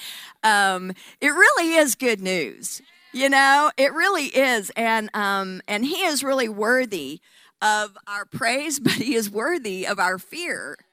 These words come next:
I mean, come on, it's not, uh, it's not like, "Ah!" But there is a little bit of that to it. How many of you have kids? Right? I'm telling you, there is a fear of Tracy in my house.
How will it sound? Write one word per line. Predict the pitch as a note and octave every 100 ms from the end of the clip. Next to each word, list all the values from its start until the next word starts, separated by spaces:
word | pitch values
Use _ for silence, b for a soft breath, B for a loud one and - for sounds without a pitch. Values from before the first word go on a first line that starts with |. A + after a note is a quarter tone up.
| -
I | A3
mean, | A#3
come | A3+ D#4+
on, | F#4 F#3+
it's | F#3 -
not, | B3+ C#4 C#4 A#3+ -
uh, | F#3+ F3 -
it's | A3 A#3
not | B3 A#3
like, | G3+ - -
"Ah!" | D5+ F#5+ D5+ - E4 B B B B _ _ _ _
But | G4+ G#4
there | A4 G#4+
is | -
a | D#4+
little | F#4+ F#4
bit | C#4+ C#4
of | B3+
that | G#3+ G3 -
to | C#4
it. | A3
How | A3 C#4
many | F4 F4+ C4+
of | B3
you | B3+
have | B3+ G3 -
kids? | D4 C4 - - - - _ _ _ _ _ _ _ _ _ -
Right? | A3 C4 F4+ - _ _ _ _ _ _ _ _ _ -
I'm | C#4+ F4+
telling | E4+ F#4 G4
you, | A#3 F3 C3 E3+ _ _ _ -
there | C4+ F#4+ F#4+
is | D4+
a | C4+
fear | B3+ - E4+ E4+ D#4
of | B3 A3
Tracy | C#4+ D#4+ F#4 - B3 G#3+
in | A3+ B3+ C4+
my | C4 B3 A3
house. | C4+ D#4+ G3+ D3 F#3 -